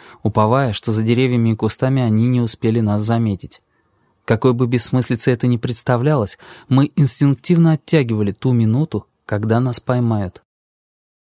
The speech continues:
А на выходе из сквера у двадцать третьей улицы появился еще один фараон.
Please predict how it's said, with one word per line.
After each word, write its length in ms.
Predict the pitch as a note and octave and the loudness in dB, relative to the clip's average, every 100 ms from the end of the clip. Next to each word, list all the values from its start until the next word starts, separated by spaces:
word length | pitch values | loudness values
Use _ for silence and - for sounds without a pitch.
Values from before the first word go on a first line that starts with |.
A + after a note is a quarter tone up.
| _ - | _ 0
А 140 | A#2+ | 2
на 180 | A#2+ A#2 | 4 4
выходе 380 | C#3 - D3+ D#3+ | 2 2 2 2
из 100 | - | 0
сквера 440 | - D3+ D3 C#3+ | 0 2 2 -2
у 100 | - | 0
двадцать 400 | A#2 B2+ - B2 | 2 2 2 -2
третьей 320 | C3 A#2+ A#2 | -2 -2 0
улицы 360 | A#2+ C#3+ D3+ D#3 | 0 0 0 -2
появился 560 | - C3+ B2 C#3+ - D#3+ | 0 0 0 0 2 2
еще 340 | E3 - B2+ | 2 2 0
один 220 | A#2 A2+ | 2 0
фараон. 500 | G#2+ A2+ A2 G#2 G2+ | 0 0 2 0 -4